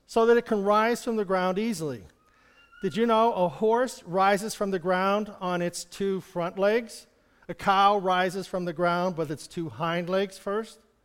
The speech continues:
How wise the Lord is. God's wisdom is revealed in his arrangement of sections and segments, as well as the number of grains. Each watermelon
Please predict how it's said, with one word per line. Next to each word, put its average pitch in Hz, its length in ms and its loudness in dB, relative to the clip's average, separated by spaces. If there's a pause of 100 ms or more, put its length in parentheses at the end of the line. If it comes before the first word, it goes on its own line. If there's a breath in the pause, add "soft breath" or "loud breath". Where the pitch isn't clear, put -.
(680)
How 147 240 -6
wise 147 500 -4
the 139 100 -6
Lord 143 280 -4
is. 135 360 -4
God's 214 320 2
wisdom 254 360 0
is 214 160 0
revealed 233 480 4
in 233 120 2
his 202 200 -2
arrangement 233 640 0
of 208 120 2
sections 170 680 -6
and 170 140 -6
segments, 170 680 -6 (380 soft breath)
as 190 160 -2
well 214 240 4
as 175 100 -2
the 190 80 -2
number 185 260 -2
of 160 120 -6
grains. 165 560 -4 (460 soft breath)
Each 311 280 0
watermelon 196 840 2